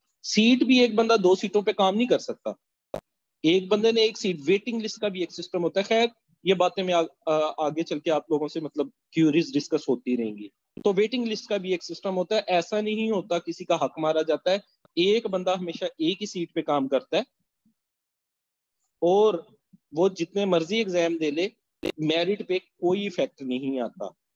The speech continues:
क्योंकि आगे interview में भी शॉर्ट लिस्टिंग होनी है। पांच पांच लोग गए हुए हैं एक seat के हिसाब से, वो interview में ये pair नहीं होगा वो बंदा,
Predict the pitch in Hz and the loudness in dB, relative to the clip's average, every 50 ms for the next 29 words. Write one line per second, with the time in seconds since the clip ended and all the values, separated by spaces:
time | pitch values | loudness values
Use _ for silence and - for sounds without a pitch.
0 | _ - - - - - 190 185 175 - 240 240 214 202 202 233 240 - - 196 | _ -18 -16 -16 -2 2 2 2 4 2 2 2 2 0 0 -2 -6 -4 -4 -4
1 | 190 185 175 - 233 247 226 233 226 220 220 220 220 190 175 196 226 247 247 - | -4 -2 0 0 -2 -2 -2 -4 -6 -4 -4 -6 -6 -6 -6 -6 -8 -8 -2 0
2 | 202 175 175 - - 147 143 - - 196 180 170 165 156 165 185 208 240 247 247 | 0 0 0 0 -4 -10 -10 -8 -8 -6 -2 -2 -2 -2 -2 -2 -4 -4 -4 -6
3 | _ _ _ - - 202 202 208 226 226 - 240 233 226 - 196 185 185 185 180 | _ _ _ -4 -2 0 2 0 0 0 -2 -2 -2 -2 -2 0 0 0 0 0
4 | 165 180 170 165 160 170 165 160 156 143 139 143 - 160 160 165 - - 185 170 | 0 0 0 0 0 -2 -4 -4 -4 -4 -4 -2 -2 -2 -2 -2 -4 -6 -8 -8
5 | 156 - 185 175 160 - 139 135 135 - 180 175 202 208 214 214 220 226 226 254 | -4 -2 -4 -2 -2 0 -2 -2 -2 -2 -2 0 0 0 0 -2 -4 -4 -4 -4
6 | 254 254 247 254 247 240 233 233 214 214 202 214 220 220 202 175 156 175 170 170 | -2 -2 -2 -2 -2 -2 -2 0 -2 -2 -2 -4 -6 -4 -4 -2 -2 -2 -2 -2
7 | - - 170 165 170 190 | -4 -4 -4 -4 -2 -4